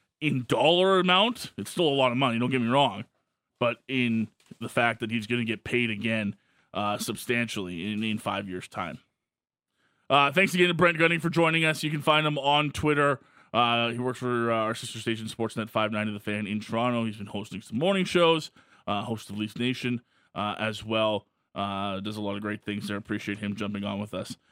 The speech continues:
this afternoon. That's hour one in the books. We heard from Rasmus Andersson, his conversation with Jeff Marek and Elliot Friedman on the Thirty-two Thoughts podcast, and, uh, a little bit of Blue Jays talk after a disappointing loss last night to the Baltimore Orioles.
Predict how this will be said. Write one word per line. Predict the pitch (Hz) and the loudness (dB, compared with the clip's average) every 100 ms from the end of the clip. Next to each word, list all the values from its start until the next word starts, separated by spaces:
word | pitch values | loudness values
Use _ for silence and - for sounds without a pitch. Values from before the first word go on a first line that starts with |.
| _ - | _ -8
this | 98 - | -6 -2
afternoon. | 101 95 - 101 101 | -4 -4 -4 -4 -4
That's | 104 113 | -4 -2
hour | 127 139 135 | 2 4 2
one | 123 139 139 143 | 2 2 2 -2
in | - 131 | -2 -2
the | 117 | -2
books. | 104 - 185 - - - | -2 4 4 2 -10 -6
We | 113 | -2
heard | 135 | -2
from | 120 117 | -2 0
Rasmus | 120 127 - 113 - | 0 0 -2 -8 -2
Andersson, | 143 160 170 160 165 160 156 - _ | 0 2 0 0 -2 -2 -6 -14 _
his | - 135 | -6 -2
conversation | 156 143 131 143 135 139 | 0 0 0 -2 -2 -2
with | 131 | -2
Jeff | 117 131 127 | -2 -4 -2
Marek | 127 127 123 | 0 0 -2
and | 123 | -4
Elliot | 113 117 | -2 -4
Friedman | 113 131 131 127 | -2 -2 0 -2
on | |
the | 110 | -2
Thirty-two | - 123 117 127 | -4 -4 -4 -6
Thoughts | 113 120 110 | -4 -4 -4
podcast, | - - 156 156 - 147 147 - - _ _ - - | -6 0 2 2 2 4 2 -4 -20 _ _ -18 -6
and, | 113 113 110 107 110 | -2 0 0 -2 -2
uh, | 110 | -2
a | |
little | 110 117 | -2 -4
bit | 117 | -4
of | 104 | -4
Blue | 120 | -4
Jays | 117 113 107 | 0 -2 -2
talk | - 107 104 | 0 -2 -2
after | 107 - | -6 -4
a | 107 | -6
disappointing | 113 139 139 127 131 123 113 | -6 -4 -4 -4 -2 -2 0
loss | 110 113 110 113 | 0 0 0 -2
last | 110 107 | -2 -2
night | 117 110 104 _ _ _ - | -4 -4 -6 _ _ _ -6
to | 117 | -4
the | 110 | -2
Baltimore | 113 113 - 107 101 | 0 -2 -2 -6 -4
Orioles. | - 117 117 117 113 110 | -2 0 2 2 0 -4